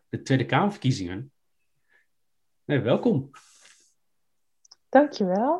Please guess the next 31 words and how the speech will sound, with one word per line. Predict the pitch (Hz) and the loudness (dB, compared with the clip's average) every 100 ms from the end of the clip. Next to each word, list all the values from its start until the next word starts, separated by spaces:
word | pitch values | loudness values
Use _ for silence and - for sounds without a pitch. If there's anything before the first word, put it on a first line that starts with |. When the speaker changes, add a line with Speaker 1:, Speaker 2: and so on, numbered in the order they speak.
| 349 | 0
Speaker 1:
Ja. | |
Speaker 2:
Fijn | 147 - - - - - | -2 -2 -10 -20 -20 -6
Speaker 1:
En | - 214 | 4 8
zou | 185 | 10
Speaker 2:
dat | 196 | 10
ik | 180 | 12
Speaker 1:
jij, | 180 | 12
Speaker 2:
erbij | 175 160 | 10 8
Speaker 1:
eh, | |
Speaker 2:
kan | 269 254 | 2 -4
zijn. | 247 226 226 - _ | -2 -2 -4 -12 _
Speaker 1:
ja, | - 220 - 117 | 4 6 6 2
nou | 113 | 0
ja, | 92 92 87 | 0 0 -2
het, | 101 - 95 | -6 -12 -10
heel | 92 113 | -2 -2
graag. | - 131 247 - | 2 2 2 -2
Dus | - | -8
dat, | 120 - 120 | -10 -2 0
eh, | 110 110 127 | 0 0 -2
ik | 117 | -2
ben | 113 104 | -2 0
heel | 117 | 2
blij | 113 123 | 4 4
dat | 113 117 | 4 2
jij, | 117 107 107 | 2 2 0
eh, | 98 | 0
de, | 104 110 | -2 -2
dat | 104 98 | -4 -4
jij, | 104 104 101 98 | -4 -2 -4 -4
eh, | 95 | -8